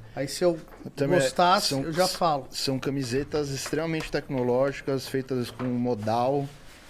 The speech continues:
Speaker 2: pra, meu, quem treina, pra deixar o shape daquele jeito,
Speaker 1: É,
Speaker 2: abre aí
Speaker 1: mas
Speaker 2: pra você.
Speaker 1: só a embalagem já vale a pena,
Speaker 2: É,
Speaker 1: não sei o que que tá
Speaker 2: é.
Speaker 1: dentro, mas a
Speaker 2: Dá uma
Speaker 1: embalagem
Speaker 2: olhada,
Speaker 1: já é incrível.
Speaker 2: dá uma olhada no pano aí.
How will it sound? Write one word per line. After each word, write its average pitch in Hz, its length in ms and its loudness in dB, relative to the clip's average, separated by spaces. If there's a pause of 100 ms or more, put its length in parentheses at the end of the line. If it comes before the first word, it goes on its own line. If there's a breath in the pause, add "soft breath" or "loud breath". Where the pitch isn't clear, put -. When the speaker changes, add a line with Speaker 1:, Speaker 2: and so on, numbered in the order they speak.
(200)
Speaker 2:
pra, 123 160 -2 (280)
meu, 135 200 2
quem 147 280 -2
treina, 156 720 -2 (100)
pra 127 140 0
deixar 127 340 -2
o 135 80 0
shape 135 240 -4
daquele 135 340 -2
jeito, 127 420 -2 (280)
Speaker 1:
É, 123 60 -2
Speaker 2:
abre - 160 4
aí - 80 4
Speaker 1:
mas - 100 -4
Speaker 2:
pra 127 120 0
você. 123 100 -2 (120)
Speaker 1:
só - 280 2
a 208 80 8
embalagem 226 720 10
já 240 140 10
vale 226 220 12
a 262 60 10
pena, 208 280 6
Speaker 2:
É, 165 60 6
Speaker 1:
não 160 40 6
sei 151 160 4
o 139 60 4
que 131 80 6
que 123 100 2
tá 254 100 10
Speaker 2:
é. 262 40 8
Speaker 1:
dentro, 190 420 4
mas 143 320 -4 (340 soft breath)
a - 60 -6
Speaker 2:
Dá - 40 -4
uma - 20 2
Speaker 1:
embalagem 170 380 6 (100)
Speaker 2:
olhada, 185 40 2
Speaker 1:
já 185 140 4
é 185 40 4
incrível. 170 540 -2
Speaker 2:
dá 123 80 -2
uma 127 100 0
olhada 127 220 0
no 127 120 -2
pano 113 320 0
aí. 104 160 -2